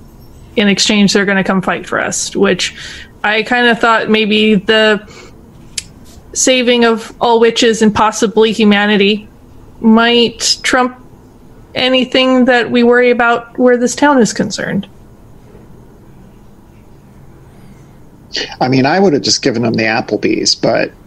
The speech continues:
Speaker 2: sure, I guess. The whole
Speaker 1: I don't
Speaker 2: time
Speaker 1: think they would have settled, settled for the Applebee's.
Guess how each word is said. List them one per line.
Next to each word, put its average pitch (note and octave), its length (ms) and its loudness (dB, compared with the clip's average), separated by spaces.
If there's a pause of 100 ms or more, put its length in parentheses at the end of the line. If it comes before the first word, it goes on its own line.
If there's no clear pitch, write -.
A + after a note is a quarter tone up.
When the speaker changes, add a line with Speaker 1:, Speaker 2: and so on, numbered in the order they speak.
(200)
Speaker 2:
sure, D3 480 0
I A2+ 80 -2
guess. B2 720 0
The - 140 -8
whole C#4+ 120 0
Speaker 1:
I D4+ 80 0
don't A#4 180 2
Speaker 2:
time A#4+ 80 0
Speaker 1:
think A4+ 100 -2
they G4 100 2
would F#4 160 4
have F4 80 0
settled, D4 440 0
settled C#4 360 0
for A3+ 140 -2
the G#3 120 4
Applebee's. - 680 -6